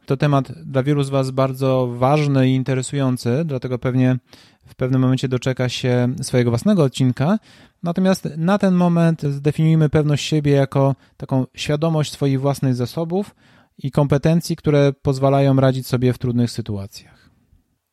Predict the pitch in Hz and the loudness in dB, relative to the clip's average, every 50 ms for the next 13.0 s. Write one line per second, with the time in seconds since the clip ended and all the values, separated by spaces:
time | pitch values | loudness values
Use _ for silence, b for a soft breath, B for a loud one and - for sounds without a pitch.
0 | _ _ _ - - - 110 101 120 185 202 180 - - 113 101 - 110 104 110 | _ _ _ -6 -2 -2 0 2 4 4 4 2 2 0 0 0 0 -2 -4 -4
1 | 127 165 151 156 143 135 131 127 123 120 127 131 120 - 143 131 - 127 117 - | -2 -2 -2 -2 0 0 -2 -2 -4 -4 -6 -6 -4 -2 -2 -2 -4 -6 -8 -8
2 | - 131 160 190 - - 170 - - 165 - - 160 - - - 147 147 147 B | -6 -4 -4 -4 -4 -6 -8 -10 -10 -8 -6 -6 -8 -6 -4 -2 -2 -2 -2 B
3 | B B B B B _ _ - 143 139 151 147 143 139 135 131 131 123 - 139 | B B B B B _ _ -10 -6 -2 0 2 2 4 4 2 2 0 0 0
4 | 131 131 131 131 135 131 131 131 123 - 131 127 123 123 123 117 b b b b | 2 4 4 4 4 4 2 2 0 -2 -2 0 2 2 0 0 b b b b
5 | b b _ - - - - 156 151 135 131 131 123 123 123 127 127 - - - | b b _ -18 -10 -2 2 2 2 4 4 2 2 2 2 0 -4 -6 -10 -10
6 | - - 160 170 175 - 180 180 170 - - 180 170 175 170 - - 165 - - | -4 0 0 0 0 0 -2 -2 -2 -2 -2 -2 -2 -2 -2 -4 -6 -10 -8 -6
7 | 170 160 175 - - - 160 160 165 160 b b b b b b b _ _ - | -6 -4 -6 -6 -4 -2 -2 0 -2 -4 b b b b b b b _ _ -20
8 | - 180 190 196 156 143 143 147 147 151 147 147 143 143 143 147 - _ _ _ | -18 -14 -12 -8 -4 -2 0 2 2 2 4 2 2 0 -2 -6 -12 _ _ _
9 | _ _ _ - - 165 160 156 147 143 143 - 156 156 - - 170 175 180 180 | _ _ _ -6 -2 0 2 2 2 2 2 2 0 0 2 2 2 2 2 0
10 | 156 - - 151 147 139 151 151 143 143 143 143 139 - 156 139 139 147 147 147 | -2 -4 -6 -6 -4 -2 -2 -2 0 0 0 0 0 0 -2 -4 -2 -2 -2 -2
11 | 143 - - 160 147 - 147 139 139 - - 147 143 143 139 139 139 131 127 135 | -4 -4 -4 -6 -4 0 0 0 0 2 0 0 2 2 2 2 0 0 0 -2
12 | 127 131 127 127 127 123 123 123 117 113 110 - - 110 113 131 139 143 131 - | -2 -2 0 0 2 4 4 4 4 4 2 0 -4 -4 -2 0 0 0 -2 -4